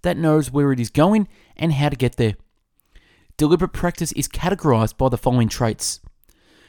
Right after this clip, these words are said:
Deliberate practice develops skills that other people have already figured out how to do and for which ac-, effective training techniques have been established. The practice regime should be designed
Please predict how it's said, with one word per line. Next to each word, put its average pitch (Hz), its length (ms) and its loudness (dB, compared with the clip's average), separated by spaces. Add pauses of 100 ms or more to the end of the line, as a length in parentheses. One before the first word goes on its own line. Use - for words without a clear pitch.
(200)
Deliberate 165 360 0
practice 180 400 -2
develops 143 420 0
skills 180 440 0
that - 180 0
other 175 160 -2
people 135 380 -4
have 123 200 -2 (100)
already 170 360 0
figured 127 340 -4
out 202 300 -4 (400)
how 165 160 -2
to 233 100 0
do 123 320 2 (460)
and 165 200 0
for 131 200 0
which - 320 -4
ac-, 156 100 -4 (140)
effective 131 500 -4 (100)
training 196 520 0 (140)
techniques 151 580 -4
have 156 200 -8
been 143 180 2
established. 117 540 -4 (840)
The 165 80 -2
practice 208 360 0
regime 185 380 2
should 165 200 0
be 156 120 2
designed 156 480 2